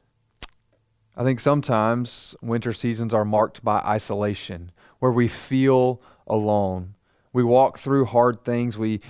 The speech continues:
we endure hard things, and we feel alone. <clears throat> And I think sometimes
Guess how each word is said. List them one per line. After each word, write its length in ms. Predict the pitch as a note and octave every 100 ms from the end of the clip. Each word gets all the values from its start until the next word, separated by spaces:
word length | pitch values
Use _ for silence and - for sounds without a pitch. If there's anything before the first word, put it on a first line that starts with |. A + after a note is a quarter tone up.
| -
we 200 | B2 A#2
endure 420 | A2 A#2 B2 B2
hard 400 | A2+ A#2+ A#2+ G2+
things, 320 | A#2+ B2 A#2
and 100 | A2
we 120 | G#2+
feel 640 | G2 - B2 C3 B2 B2 - _ _ _
alone. 680 | - G#2 G#2 G#2+ G#2 G2 F#2+ -
<clears throat> 180 | - - - G#2+ G2+ - _ _ -
And 100 | A#2
I 60 |
think 420 | A2 B2 A#2 -
sometimes 840 | - B2+ A#2+ A2+ A#2 A#2 A#2 A2 -